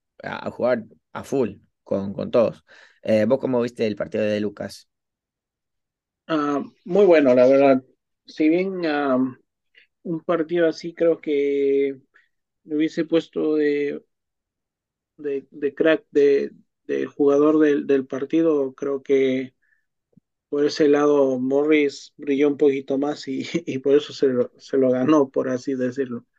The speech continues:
Speaker 1: Sí.
Speaker 2: a Lucas. Pero, am, muy bien, Lucas, am, pese, como dijimos otra vez, al, al, al largo viaje, vino y, y jugó un buen, muy buen partido.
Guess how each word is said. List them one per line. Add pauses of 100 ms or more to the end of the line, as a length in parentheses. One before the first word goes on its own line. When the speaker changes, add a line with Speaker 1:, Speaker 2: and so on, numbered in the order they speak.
(120)
Speaker 1:
Sí. (420)
Speaker 2:
a
Lucas.
Pero,
am, (800)
muy
bien,
Lucas,
am, (600)
pese,
como
dijimos
otra
vez,
al,
al, (480)
al
largo
viaje,
vino
y,
y
jugó (1600)
un
buen,
muy
buen
partido.